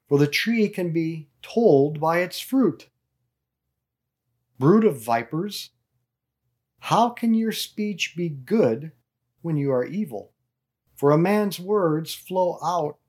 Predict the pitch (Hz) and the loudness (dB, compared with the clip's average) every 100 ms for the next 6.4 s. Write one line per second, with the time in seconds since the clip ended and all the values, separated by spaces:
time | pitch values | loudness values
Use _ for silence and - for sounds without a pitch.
0 | _ _ - 113 123 143 147 - - 170 | _ _ -18 -16 -8 -8 -8 -12 -4 -2
1 | 147 135 131 - 139 - 175 180 - _ | -2 -4 -6 -12 -12 -12 -12 -14 -16 _
2 | - _ _ _ _ _ _ _ _ _ | -20 _ _ _ _ _ _ _ _ _
3 | - 110 160 170 160 156 151 147 139 139 | -12 0 0 2 -2 -4 -2 -4 -2 -2
4 | 131 - 202 254 - 156 123 113 - - | -2 0 0 0 -2 -4 -4 -8 -12 -10
5 | 127 120 123 - 147 143 123 113 156 131 | -8 -8 -10 -6 0 0 0 -2 -6 -6
6 | 120 107 - | -14 -14 -16